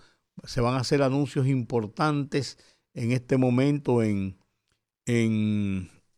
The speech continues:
a través de, de, de este departamento, y se informó inmediatamente, eh,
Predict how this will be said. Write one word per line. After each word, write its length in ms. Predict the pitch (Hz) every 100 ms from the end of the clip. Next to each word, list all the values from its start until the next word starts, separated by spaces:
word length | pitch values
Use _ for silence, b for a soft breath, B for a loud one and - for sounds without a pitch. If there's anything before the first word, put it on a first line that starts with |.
| _ _ _ _ _ _ _ _
a 100 | -
través 400 | 110 110 113 135 120
de, 260 | 117 110
de, 160 | 98 -
de 140 | 113 117
este 220 | - 143
departamento, 880 | 139 143 139 151 147 131 123 156 - _ _ _
y 120 | 139 131
se 220 | - 143
informó 880 | 139 - 131 120 123 165 170 160 -
inmediatamente, 1120 | 127 120 113 107 135 139 147 135 127 131 139 - _ _ _ _
eh, 800 | 120 123 120 120 117 113 107 101